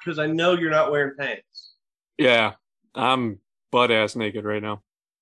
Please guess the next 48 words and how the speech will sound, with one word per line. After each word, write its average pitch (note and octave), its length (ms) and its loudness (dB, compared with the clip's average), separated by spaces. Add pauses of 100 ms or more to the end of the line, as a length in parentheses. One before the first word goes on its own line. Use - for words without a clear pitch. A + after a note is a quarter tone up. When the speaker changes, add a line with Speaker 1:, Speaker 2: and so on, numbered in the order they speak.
(340)
Speaker 1:
Is C3+ 180 -2
that C4 180 2
an A3 140 0
adult F3 300 2
beverage? F#3 260 0
Speaker 2:
This - 120 -6
fut-, - 680 -10 (840)
this A#2+ 160 -6
futon C3 480 2
I'm A2+ 140 2
on, A2+ 300 2 (220)
I A#2 120 0
installed A2+ 480 0
the A2 140 0
old G#2 280 -2 (300)
ball A2+ 340 -2
holder. B2+ 480 -6 (1200)
So G#2+ 200 -6
when G#2+ 120 -6
I D3 100 2
Speaker 1:
Yeah, C3+ 40 4
Speaker 2:
sit B2 180 -2
down A2+ 220 0
Speaker 1:
yeah, D3+ 100 2
Speaker 2:
to D3 40 2
this C#3+ 80 2
Speaker 1:
like C#3 260 2
Speaker 2:
podcast, F3 340 -10
I'm A2+ 140 -2
as A2 120 -6
comfortable A2 440 -4
as G2+ 120 -6
I G#2 100 -4
can A2+ 180 -8
be. G#2+ 80 0
Speaker 1:
<laughs> D#3+ 100 4 (540)
Like D#3 200 2 (220)
this, F#3+ 460 0
like, C3+ 200 -4 (160)
this F3 340 -2
is A#2+ 160 -10
what C#3 240 -2
you C3 100 -6
need C3+ 360 -2
to A2 60 -6
hold A2 260 -4
your G#2 80 -10
balls. F#2+ 360 -8